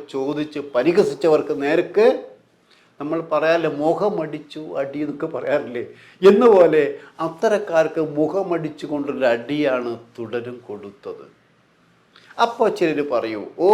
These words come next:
ഒരു ചക്ക വീണു, മുയൽ ചത്തു" എന്ന് വിചാരിച്ചുകൊണ്ട് എല്ലാ ചക്കയും വീണ് എല്ലാ മു-, മുയലും ചെന്ന്, "ആ, ആ, വരൂ, ഞങ്ങൾ വന്നിരിക്കുന്നു, ചക്ക തലക്കിട്ട് ഞങ്ങൾ കൊല്ലു" എന്ന് പറയുന്ന പോലെയല്ല, ഇത് സംഭവിച്ചുകൊണ്ടിരിക്കുകയാണ്.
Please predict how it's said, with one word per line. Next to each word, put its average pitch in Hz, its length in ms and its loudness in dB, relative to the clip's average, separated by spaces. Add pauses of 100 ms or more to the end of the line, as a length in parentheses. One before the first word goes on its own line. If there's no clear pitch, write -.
(260)
ഒരു 139 180 -2
ചക്ക 156 360 -4
വീണു, 180 340 2
മുയൽ 151 520 -2
ചത്തു" 170 460 -4
എന്ന് 156 200 -6
വിചാരിച്ചുകൊണ്ട് 135 1120 -4 (280)
എല്ലാ 208 420 8
ചക്കയും 214 480 4
വീണ് 180 280 6
എല്ലാ 180 400 2
മു-, 185 240 -2
മുയലും 180 440 6
ചെന്ന്, 175 220 0
"ആ, 180 360 0 (220)
ആ, - 80 2
വരൂ, 190 480 6
ഞങ്ങൾ 180 300 4
വന്നിരിക്കുന്നു, 180 800 2
ചക്ക 170 380 2
തലക്കിട്ട് 170 500 -2
ഞങ്ങൾ 165 160 0
കൊല്ലു" 165 320 0
എന്ന് 170 180 0
പറയുന്ന 160 300 -2
പോലെയല്ല, 151 680 2 (760)
ഇത് 156 340 2
സംഭവിച്ചുകൊണ്ടിരിക്കുകയാണ്. 127 1400 -6